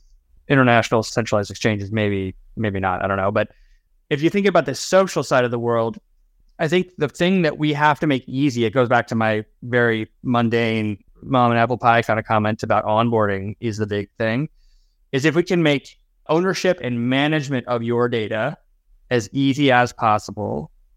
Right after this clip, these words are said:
and then plugging that into either a centralized but non-custodial kind of social network or a decentralized, and you get all the way on the end of the spectrum that people really, you know, for this network, it's really important that they're,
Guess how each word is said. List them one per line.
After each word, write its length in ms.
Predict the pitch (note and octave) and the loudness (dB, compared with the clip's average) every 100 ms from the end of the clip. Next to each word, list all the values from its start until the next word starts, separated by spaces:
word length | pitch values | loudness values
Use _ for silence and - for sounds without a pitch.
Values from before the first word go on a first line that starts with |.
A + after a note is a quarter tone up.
| _ | _
and 160 | C3 B2+ | -2 0
then 140 | B2 | 0
plugging 460 | A#2 - D#3+ E3 D#3+ | -2 0 0 2 0
that 200 | C#3+ B2+ | 0 0
into 720 | B2+ C3+ C3+ B2 A2 - B2+ C3 | -2 -2 -2 -2 -6 -8 -8 -4
either 320 | G3 F#3 D3 | 0 2 2
a 60 | |
centralized 920 | C3 - D#3+ E3 E3 D#3 D#3 D3+ D#3 - | 0 -2 -2 -2 0 2 2 0 -4 -2
but 80 | B2+ | 0
non-custodial 1000 | B2+ B2 B2 - - B2+ C3 C3 C3 C3 | 0 0 -4 -6 0 0 2 2 2 0
kind 140 | C3 | -2
of 40 | B2+ | -2
social 260 | C#3 A#2+ B2 | -2 -2 -2
network 540 | A#2+ B2 B2 A#2+ - | -4 -2 -2 -4 -2
or 520 | D#3 C#3+ C#3 B2+ A#2+ _ _ | -2 2 4 2 -2 _ _
a 100 | B2+ B2+ | -2 -2
decentralized, 920 | B2 D#3+ D#3+ C3+ A#2+ A#2 A2 A2 G#2 | 2 2 4 2 2 4 4 4 0
and 40 | |
you 60 | A#2 | 0
get 100 | A#2 | 2
all 220 | B2 B2+ | 4 4
the 80 | A#2+ | 4
way 140 | A#2 | 2
on 180 | A2 G#2+ | 2 -2
the 100 | G#2 | -4
end 180 | G#2+ A2+ | -4 -6
of 60 | G#2+ | -6
the 60 | |
spectrum 480 | A2 A#2+ A2+ A2 G2+ | -4 -2 -2 -4 -8
that 160 | G2+ - | -8 -8
people 240 | A2+ A2 | -6 -4
really, 320 | G#2+ G#2+ G#2+ - | 0 0 0 -2
you 80 | B2 | -2
know, 100 | A2 | -2
for 140 | B2 | -2
this 160 | A#2+ A#2+ | -2 0
network, 340 | C3+ A#2+ A#2 | 0 0 -2
it's 120 | - - | -6 -6
really 160 | A2+ | -4
important 340 | G#2+ E3 D#3 A#2+ | -2 0 2 0
that 120 | G#2 | -2
they're, 140 | A2+ | -6